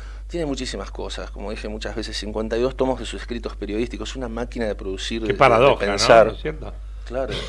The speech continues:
Speaker 1: Sí, y en el sentido que era, está bien, respecto de, de, de Mitre, también un intelectual, terminó traduciendo
Speaker 2: Mm.
Speaker 1: también muchas obras, eh, escribió y todo eso, sí. Eh, un luchador en nuestras guerras civiles.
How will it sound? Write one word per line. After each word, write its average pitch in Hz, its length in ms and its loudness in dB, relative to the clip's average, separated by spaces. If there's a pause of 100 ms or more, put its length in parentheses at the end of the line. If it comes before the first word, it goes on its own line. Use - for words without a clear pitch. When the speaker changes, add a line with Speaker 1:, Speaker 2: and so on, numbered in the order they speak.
(560)
Speaker 1:
Sí, 143 280 4
y 135 60 4
en 135 60 2
el - 60 0
sentido 156 320 2
que 120 60 0
era, 110 160 2
está - 320 -8
bien, 104 440 -6
respecto 107 380 -8
de, 98 220 -4
de, - 180 -10 (340)
de 101 140 -6
Mitre, 110 280 -6
también 110 340 -4
un 101 60 -2
intelectual, 101 540 -2
terminó 95 240 -6
traduciendo 98 460 -2
Speaker 2:
Mm. 90 40 -6
Speaker 1:
también 92 240 -8
muchas - 300 -6
obras, 110 420 0 (420)
eh, 98 240 -10
escribió 110 840 2
y 98 40 -4
todo 110 140 -4
eso, 107 180 -6
sí. 87 320 -6 (300)
Eh, 92 320 -10
un 104 180 -6
luchador 107 320 -4
en 107 60 -2
nuestras 95 280 -8
guerras 98 240 -4
civiles. 110 520 -2